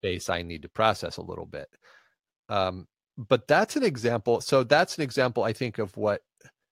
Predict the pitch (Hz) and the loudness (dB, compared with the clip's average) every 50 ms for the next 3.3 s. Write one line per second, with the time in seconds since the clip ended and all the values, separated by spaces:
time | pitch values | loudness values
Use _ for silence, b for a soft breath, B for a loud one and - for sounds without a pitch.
0 | _ _ _ _ _ _ _ _ _ _ _ _ - - - - - 120 - - | _ _ _ _ _ _ _ _ _ _ _ _ -12 -10 -10 -10 -12 -10 -2 0
1 | 151 123 120 - _ 120 101 - - 127 131 127 - 139 127 110 104 107 92 87 | 0 0 0 -2 _ -6 -6 2 4 4 4 4 2 -2 -2 2 2 0 0 0
2 | 92 90 92 90 92 107 - - 107 95 92 104 98 98 92 - - - 107 95 | -4 -6 -8 -10 -10 -10 -6 -6 -6 -4 -4 -4 -4 -4 -6 -6 -6 -6 -6 -4
3 | 92 87 87 87 87 | -4 -6 -8 -8 -12